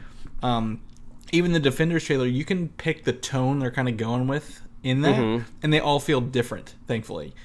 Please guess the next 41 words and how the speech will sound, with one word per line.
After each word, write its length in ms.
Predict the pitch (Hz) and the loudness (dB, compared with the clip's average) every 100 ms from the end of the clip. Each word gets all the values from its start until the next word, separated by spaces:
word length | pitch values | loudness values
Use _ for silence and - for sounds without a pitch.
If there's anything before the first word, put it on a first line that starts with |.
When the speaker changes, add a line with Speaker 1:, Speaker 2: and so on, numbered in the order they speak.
| - - | -18 -10
Speaker 1:
Like, 200 | - 120 - 135 | -4 -4 -4 -4
you, 300 | 139 156 156 | 0 2 2
like, 300 | 143 135 127 - - | 2 0 0 -6 -2
it's 180 | 147 175 | 0 0
not 140 | 160 | 0
the 100 | 151 | 0
same 380 | - 131 135 131 | 0 0 2 0
trailer 480 | - 127 131 131 127 | 0 2 2 2 0
cut 240 | 139 - | -4 -4
for 120 | 123 | -4
every 300 | 123 117 113 | -2 0 0
show. 400 | 110 117 117 143 - - - - - | 0 -2 -2 -4 -8 -20 -18 -18 -4
Speaker 2:
Mm-hmm. 280 | 131 127 110 | 0 2 0
Speaker 1:
So 340 | 120 156 135 131 | 2 4 4 2
I, 280 | 143 147 | -2 0
I 60 | 147 | 0
do 260 | 127 160 160 | 2 2 2
appreciate 500 | - 151 139 143 139 | 0 -4 -2 -2 0
that, 200 | 131 123 | -2 0
you 120 | 127 | -2
know, 120 | 120 | -2
it's 80 | 120 | -2
like, 200 | 127 - - - - | -2 -4 -14 -16 -4
hey, 120 | 156 | 0
this 220 | 139 143 160 | 2 2 0
isn't 260 | 143 139 - - - - | 0 -2 -6 -16 -18 -10
the 100 | 165 131 | -2 2
Defenders, 640 | 127 127 113 113 110 - | 2 2 0 -4 -8 -6
like, 180 | 120 113 | -4 -2
this 180 | 123 143 | -2 0
isn't, 400 | 123 123 - - | 0 0 -2 -4
you 140 | 123 | -4
know, 140 | 113 | -2
Daredevil. 640 | 110 123 117 110 98 82 - - | 0 4 4 2 -6 -10 -10 -6
Like, 280 | 123 - | -6 -6
you, 240 | 123 123 135 | -2 0 2
this 120 | 131 | 0
is 140 | 131 113 | -2 -2
definitively 880 | 120 123 160 160 135 123 117 113 - - - - | -2 2 2 2 2 0 -2 -4 -10 -18 -16 -4
the 120 | 123 | -4
Punisher, 560 | - 117 127 165 165 | -2 -2 -2 -2 -2